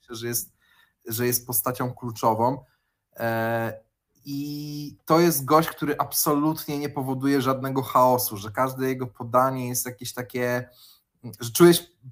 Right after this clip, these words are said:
pewien komfort, że jak ten gość ma piłkę,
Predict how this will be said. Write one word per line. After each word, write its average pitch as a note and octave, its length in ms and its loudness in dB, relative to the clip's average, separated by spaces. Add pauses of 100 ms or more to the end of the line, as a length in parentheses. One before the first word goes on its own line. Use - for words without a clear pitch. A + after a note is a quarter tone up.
(140)
pewien D#3 420 4 (160)
komfort, D3+ 800 6
że B2 160 -4
jak C#3 220 -2
ten D3 160 -6
gość D3 280 0
ma C3+ 80 -2
piłkę, C#3 640 0